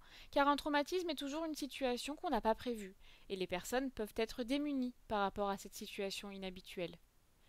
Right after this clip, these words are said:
Il est donc important de les informer, les prévenir, les écouter et les rassurer. Il faut également s'assurer que la personne est bien installée en termes de confort, de sécurité et de protection.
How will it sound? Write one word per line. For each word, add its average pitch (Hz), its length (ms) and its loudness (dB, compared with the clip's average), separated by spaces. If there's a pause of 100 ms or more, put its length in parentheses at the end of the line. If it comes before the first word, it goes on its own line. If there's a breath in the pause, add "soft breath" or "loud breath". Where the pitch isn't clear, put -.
(160 soft breath)
Il 202 100 -2
est 208 60 4
donc 185 180 -4
important 190 360 -4
de 226 80 -2
les 185 200 -2
informer, 185 540 -6 (140)
les 180 60 -8
prévenir, 262 460 -2 (260)
les 254 160 -2
écouter 254 460 -4 (280)
et 269 60 2
les 254 120 8
rassurer. 180 460 -4 (1500 loud breath)
Il 262 100 -2
faut 370 200 2
également 285 380 6
s'assurer 294 440 2
que - 80 -2
la 233 140 8
personne 285 300 0
est 277 80 0
bien 220 280 2
installée 302 480 2 (240 loud breath)
en 196 100 -8
termes 202 200 -2
de 196 80 -10
confort, 226 640 0
de 196 100 -8
sécurité 226 680 -6 (120)
et 180 40 -12
de - 60 -14
protection. - 540 -6